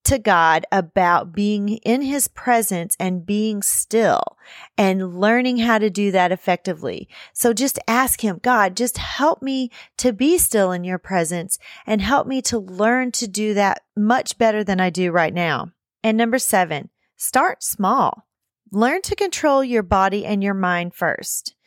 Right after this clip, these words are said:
Maybe begin with some actual quiet breathing exercises to slow your heart rate.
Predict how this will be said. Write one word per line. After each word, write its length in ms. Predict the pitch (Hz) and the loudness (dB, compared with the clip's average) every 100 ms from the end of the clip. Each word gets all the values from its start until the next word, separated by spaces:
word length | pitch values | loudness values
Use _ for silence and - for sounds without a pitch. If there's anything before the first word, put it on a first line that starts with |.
| _ | _
Maybe 360 | 196 226 269 320 | 0 0 2 0
begin 580 | 262 214 233 233 226 214 | 0 0 2 2 2 0
with 360 | 196 190 190 | 2 2 2
some 300 | - - 196 - | -2 -4 -4 0
actual 500 | 196 202 - 190 185 | -2 0 0 0 0
quiet 520 | - 185 175 196 170 | 0 0 2 0 -2
breathing 440 | 175 180 196 240 | 0 0 0 -2
exercises 800 | - 277 - 277 285 277 262 277 | -2 -4 -4 -2 0 0 -2 -6
to 120 | - 226 | -4 -4
slow 240 | - 196 | 0 0
your 220 | 185 185 | 0 -2
heart 340 | 175 202 185 - | -2 0 0 0
rate. 480 | 147 - - - | -6 -6 -10 -12